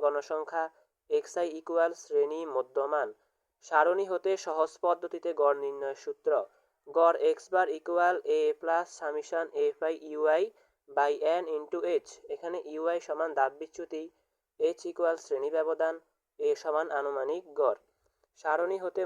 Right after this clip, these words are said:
মধ্যক নির্ণয়ের সূত্র। মধ্যক L plus N by two, মধ্যক সমান L plus N by two minus F C into H by F M। L equal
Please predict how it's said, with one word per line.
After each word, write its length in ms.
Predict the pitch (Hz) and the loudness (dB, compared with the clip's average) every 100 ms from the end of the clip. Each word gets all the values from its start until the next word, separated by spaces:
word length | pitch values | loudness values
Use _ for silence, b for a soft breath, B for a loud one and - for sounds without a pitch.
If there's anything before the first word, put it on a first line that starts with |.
| 175 | -2
মধ্যক 300 | 147 156 160 160 | -2 -2 -2 -4
নির্ণয়ের 460 | 156 151 147 165 180 | -6 0 2 2 -2
সূত্র। 260 | 147 - 120 104 - b b b 147 | -6 -4 -4 -6 -8 b b b -2
মধ্যক 360 | 151 160 175 180 - 156 165 | -2 2 0 0 2 2 2
L 40 | - | -2
plus 340 | 170 165 175 - - - _ _ _ - 151 160 | 2 2 2 -8 -20 -20 _ _ _ -4 -2 -2
N 40 | 160 | 2
by 160 | 170 185 - | 2 2 0
two, 180 | 175 202 247 _ _ _ _ 151 | 4 4 2 _ _ _ _ -2
মধ্যক 280 | 156 175 - | 0 0 -2
সমান 260 | 180 175 175 147 160 | 0 0 2 2 0
L 20 | 170 | 0
plus 220 | 190 175 175 156 151 | 2 2 2 -2 -2
N 20 | 156 | 0
by 120 | 170 170 | -2 -2
two 100 | 175 160 | -6 -2
minus 280 | 151 165 - 139 143 | -4 -4 -6 -4 -4
F 40 | - | -6
C 40 | 170 151 | -10 -8
into 200 | 147 170 147 151 - | -8 -8 -2 -2 -2
H 60 | 160 | -4
by 140 | 156 160 147 143 | -2 -2 2 0
F 20 | 160 165 123 | 0 -6 -6
M। 20 | _ b b b _ 156 175 | _ b b b _ 2 2
L 20 | 160 | 0
equal 300 | 180 180 175 | -2 4 4